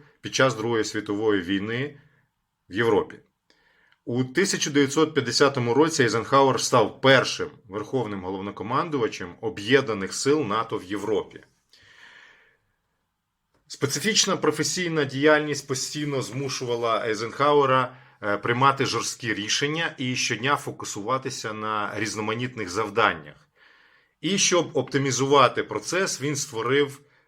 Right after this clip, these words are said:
свій метод або техніку, е, який став широко відомий як матриця Ейзенхауера.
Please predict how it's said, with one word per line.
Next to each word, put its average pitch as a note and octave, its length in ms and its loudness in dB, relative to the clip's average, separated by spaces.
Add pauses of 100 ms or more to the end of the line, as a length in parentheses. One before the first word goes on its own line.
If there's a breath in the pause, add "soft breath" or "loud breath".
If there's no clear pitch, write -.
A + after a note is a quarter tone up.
(120)
свій A#2 260 -4
метод A#2 440 2
або F2+ 220 -2
техніку, B2+ 720 0 (920)
е, F#2+ 380 -4
який D#3 320 -2
став C#3 300 4
широко B2 420 0
відомий B2+ 500 -2
як G#2 240 -2
матриця A2+ 460 -2
Ейзенхауера. F#2+ 720 -2